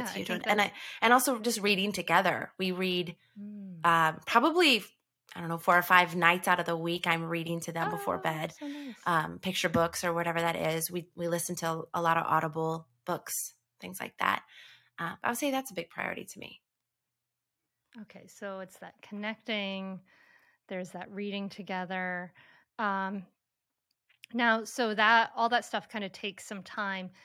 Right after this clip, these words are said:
Speaker 2: Is there a time in your day where you're not,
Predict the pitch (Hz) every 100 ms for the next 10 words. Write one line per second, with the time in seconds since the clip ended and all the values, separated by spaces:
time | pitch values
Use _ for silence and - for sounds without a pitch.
0 | - _ 254 220 320 381 311 254 - -
1 | 214 208 214 208 202 202 208 _ 214 196
2 | 190 196 196 196 190 185 175 175 208 _
3 | _ _ _ _ 208 208 202 196 202 214
4 | 196 208 208 208 208 202 196 190 190 190
5 | 190